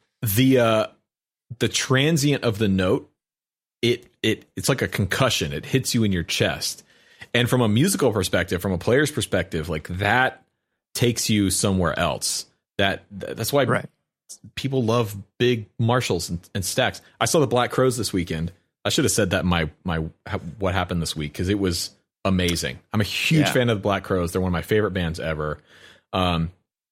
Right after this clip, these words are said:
Speaker 1: and I got to see them, and I luckily had the opportunity. I watched the show from front of house, so standing right at the mixing console,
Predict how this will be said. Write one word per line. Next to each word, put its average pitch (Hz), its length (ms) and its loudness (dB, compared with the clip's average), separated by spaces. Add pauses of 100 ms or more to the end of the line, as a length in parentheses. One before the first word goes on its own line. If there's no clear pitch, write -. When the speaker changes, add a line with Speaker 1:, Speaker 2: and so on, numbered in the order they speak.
(400)
Speaker 1:
and 95 300 2
I 104 100 2
got 113 160 0
to - 60 -6
see 185 220 0
them, 92 280 2
and 104 160 0
I 104 200 0
luckily 117 580 2
had 107 240 0
the 107 100 2
opportunity. 101 460 0
I 90 60 0
watched 101 360 0
the 127 60 0
show 104 320 2
from 92 280 -2
front 90 260 -2
of 78 40 -4
house, 73 240 -6
so - 60 -8
standing 92 360 0
right 85 280 0
at 85 120 -6
the 85 80 -4
mixing 82 340 -2
console, 71 520 -8